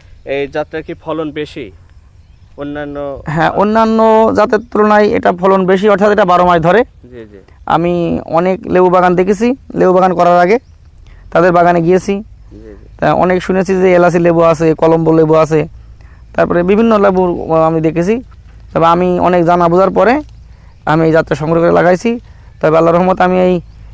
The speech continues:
Speaker 2: এই, এই জাতটার আমার বয়স হচ্ছে যে, আহ, টোটাল বাগানের বয়স আট নয় বছর।
Speaker 1: আচ্ছা।
Speaker 2: তা আমি
Speaker 1: আপনি
Speaker 2: আট, আট নয় বছর ধরে আমার
Speaker 1: মানে
Speaker 2: একটাই জাত।
Speaker 1: আপনি এই লেবু চাষের উপরে আট
Speaker 2: আট
Speaker 1: নয়
Speaker 2: নয়
Speaker 1: বছর
Speaker 2: বছর
Speaker 1: আছে।
Speaker 2: আছি, হ্যাঁ।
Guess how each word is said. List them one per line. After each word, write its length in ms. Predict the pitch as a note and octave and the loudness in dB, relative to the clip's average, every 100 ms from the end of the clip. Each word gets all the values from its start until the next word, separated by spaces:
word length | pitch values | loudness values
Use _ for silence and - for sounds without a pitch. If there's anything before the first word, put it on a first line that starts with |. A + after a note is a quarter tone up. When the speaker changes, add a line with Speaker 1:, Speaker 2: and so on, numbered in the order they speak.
| - | -12
Speaker 2:
এই, 280 | - E3+ E3+ - | -2 0 0 0
এই 180 | F3 | 0
জাতটার 340 | F3 - - F3 | 2 0 0 2
আমার 180 | F3 F3 | 2 2
বয়স 280 | E3+ E3+ | 2 2
হচ্ছে 260 | F3 - F3 | 0 -2 -2
যে, 200 | F3 F3+ - - - - - - | 2 0 -2 -10 -20 -20 -16 -8
আহ, 100 | D3+ | -6
টোটাল 320 | E3 F#3 F#3 | 0 2 2
বাগানের 320 | F3+ F3+ F3 | 2 2 2
বয়স 240 | E3+ E3+ - - - - - - | 2 2 -2 -12 -20 -20 -14 -2
আট 200 | D#3+ E3 | -2 0
নয় 140 | E3 | 0
বছর। 300 | D#3 C#3 - - - | 0 -2 -10 -14 -20
Speaker 1:
আচ্ছা। 380 | A2+ - A2 A2 | -20 -20 -18 -4
Speaker 2:
তা 60 | |
আমি 160 | D#3+ F#3+ | 0 2
Speaker 1:
আপনি 260 | F3 F#3+ - | 2 0 -4
Speaker 2:
আট, 40 | - | -2
আট 160 | F#3 | -2
নয় 200 | G3+ G3+ | 2 2
বছর 260 | G3 G#3 A#3 | 2 0 0
ধরে 220 | F#3+ A#3 | 2 4
আমার 160 | A#3 A3 | 4 4
Speaker 1:
মানে 160 | G3+ | 2
Speaker 2:
একটাই 160 | E3 G#3+ | 2 2
জাত। 160 | G#3 | 4
Speaker 1:
আপনি 120 | G#3+ F#3+ | 2 -2
এই 540 | G3 F3+ E3 E3+ C3 | -6 -4 -4 -6 -10
লেবু 300 | D3 D#3+ E3 | -6 -6 -6
চাষের 320 | E3+ E3+ F#3 | -10 -12 -12
উপরে 260 | F3+ G3 G3+ | -10 -6 -4
আট 160 | E3+ E3 | -4 0
Speaker 2:
আট 140 | G3+ | 0
Speaker 1:
নয় 80 | G#3 | 2
Speaker 2:
নয় 120 | A3+ | 2
Speaker 1:
বছর 160 | G#3 D#3+ | 2 2
Speaker 2:
বছর 120 | F3 | 2
Speaker 1:
আছে। 20 | |
Speaker 2:
আছি, 140 | D#3 D3 | 2 0
হ্যাঁ। 180 | C#3 | -2